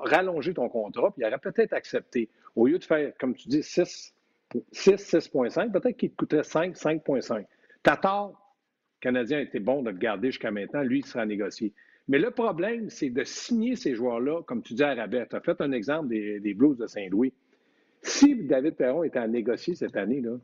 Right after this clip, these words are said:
ils ont gagné une Coupe Stanley, cette année, il y avait une autre bonne saison comme leader, penses-tu qu'ils gagneraient aux alentours de quatre mille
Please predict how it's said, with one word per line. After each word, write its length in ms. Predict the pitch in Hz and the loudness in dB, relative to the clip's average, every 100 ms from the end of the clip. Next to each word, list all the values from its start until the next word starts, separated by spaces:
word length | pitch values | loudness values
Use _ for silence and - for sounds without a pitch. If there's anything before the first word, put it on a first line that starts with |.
| _ - | _ -12
ils 80 | |
ont 80 | 98 | -4
gagné 240 | 101 117 127 | 0 0 0
une 80 | |
Coupe 180 | 123 117 | -2 -4
Stanley, 440 | - 120 104 123 151 | -2 -2 0 -2 -2
cette 100 | 120 | -2
année, 160 | 113 | -2
il 40 | 127 | -2
y 20 | |
avait 200 | 104 101 | -4 -2
une 80 | 123 | -2
autre 140 | 120 | 0
bonne 180 | 120 113 | -2 -2
saison 280 | 113 104 127 | -2 -2 -2
comme 180 | 113 | -2
leader, 320 | 104 95 120 135 _ - | -2 -2 -2 -4 _ -2
penses-tu 380 | 254 247 - 320 | 0 0 -2 -2
qu'ils 100 | 160 | 0
gagneraient 300 | 139 131 131 | 0 0 0
aux 180 | 156 120 | -2 -2
alentours 420 | 110 107 - 131 | -2 -2 -2 -2
de 120 | 104 | -2
quatre 320 | - 117 - | 4 4 6
mille 240 | 151 233 | 2 2